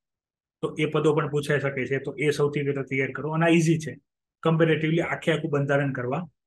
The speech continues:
કરતા તમે targeted preparation આ રીતે કરી શકો છો. લોકસભા, રાજ્યસભા, પછી રાષ્ટ્રપતિ,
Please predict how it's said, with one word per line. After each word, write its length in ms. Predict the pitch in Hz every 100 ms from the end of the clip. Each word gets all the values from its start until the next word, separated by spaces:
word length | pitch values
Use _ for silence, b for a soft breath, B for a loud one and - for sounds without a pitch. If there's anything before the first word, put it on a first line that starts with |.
| -
કરતા 260 | 127 113
તમે 180 | 110 139
targeted 600 | 135 143 143 160 160 143
preparation 440 | 139 131 139 147 139
આ 100 | 123
રીતે 240 | 123 175 - _ _
કરી 160 | 156 143
શકો 240 | 131 117
છો. 120 | 113
લોકસભા, 440 | 123 131 139 127 123
રાજ્યસભા, 600 | 123 123 131 127 120 120 _ _ _ _ _
પછી 220 | 123 139
રાષ્ટ્રપતિ, 580 | 127 131 131 117 113 107